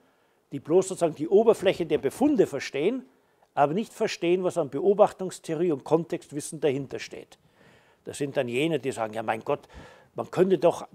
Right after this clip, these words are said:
Demokratie ganz einfach wie folgt machen. Es braucht bloß jeder einen Computer zu Hause und dann kann man jeden Tag abstimmen lassen. Na ja, gut, also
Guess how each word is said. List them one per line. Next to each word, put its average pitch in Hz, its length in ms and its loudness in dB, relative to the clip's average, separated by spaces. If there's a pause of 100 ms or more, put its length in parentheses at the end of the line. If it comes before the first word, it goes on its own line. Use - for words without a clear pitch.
Demokratie 170 560 0
ganz 170 220 4
einfach 170 420 4
wie 156 80 -2
folgt 175 380 2
machen. 135 300 0
Es 120 100 -16
braucht 143 280 4
bloß 156 180 -4
jeder 156 200 -4
einen 135 160 -6
Computer 220 500 -6
zu 190 180 -2
Hause 185 340 6
und 143 140 -6
dann 143 100 -4
kann 156 160 -4
man 147 120 -4
jeden 143 240 -4
Tag 135 300 4 (320)
abstimmen 117 480 -10
lassen. 95 460 -14
Na 117 120 -4
ja, 127 160 -2
gut, - 260 -18
also 92 200 -14